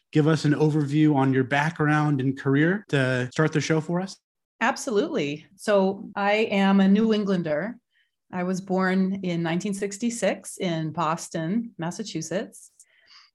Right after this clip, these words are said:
Speaker 2: And I grew up in a town called Lexington,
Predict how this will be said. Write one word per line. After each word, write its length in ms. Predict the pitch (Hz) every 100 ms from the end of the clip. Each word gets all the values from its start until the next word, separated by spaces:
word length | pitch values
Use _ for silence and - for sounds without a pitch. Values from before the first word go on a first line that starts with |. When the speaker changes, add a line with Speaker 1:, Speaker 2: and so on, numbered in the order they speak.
| _
Speaker 2:
And 400 | 202 190 180 175
I 120 | 180
grew 260 | 165 208 226
up 280 | 208 233 - - -
in 300 | 190 180 170
a 60 |
town 380 | 170 - 175 190
called 260 | - 170 165
Lexington, 880 | 170 170 - 170 - 156 175 196